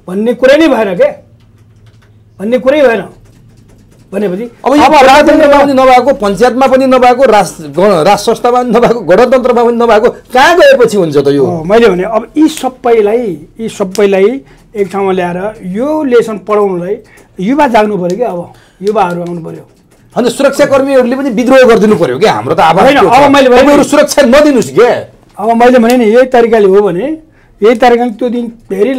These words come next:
Speaker 1: ढिला होला जस्तो लाग्दैन मलाई। मैले भने त्यो पहिला मैले भन्न मात्र नसकेको। अब शिक्षकले नै आन्दोलन गर्ने,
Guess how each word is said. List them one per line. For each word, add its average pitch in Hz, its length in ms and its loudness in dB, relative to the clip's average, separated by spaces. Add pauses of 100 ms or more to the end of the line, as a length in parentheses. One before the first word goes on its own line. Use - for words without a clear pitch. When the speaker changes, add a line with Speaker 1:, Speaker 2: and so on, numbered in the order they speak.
Speaker 1:
ढिला 180 360 -8
होला 185 220 -4
जस्तो 170 140 -8
लाग्दैन 180 240 -8
मलाई। 160 240 -14 (960)
मैले 233 160 2
भने 233 180 0
त्यो 220 100 -2
पहिला 220 260 -4
मैले 214 220 -4
भन्न 180 240 -6
मात्र 254 200 -2
नसकेको। 196 360 -4 (360)
अब 240 600 2
शिक्षकले 220 460 -2
नै 226 100 -6
आन्दोलन 208 460 -2
गर्ने, 202 800 -6